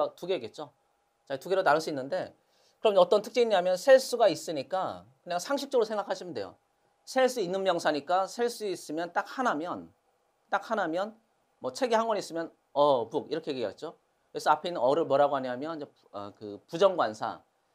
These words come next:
부정관사라고 하는데, 어, 어쨌든 하나라는 뜻이에요. 부정관사라는 뜻은.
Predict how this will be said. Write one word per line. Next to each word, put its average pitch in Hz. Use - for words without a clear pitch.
부정관사라고 151
하는데, 139
어, 107
어쨌든 170
하나라는 233
뜻이에요. 143
부정관사라는 139
뜻은. 123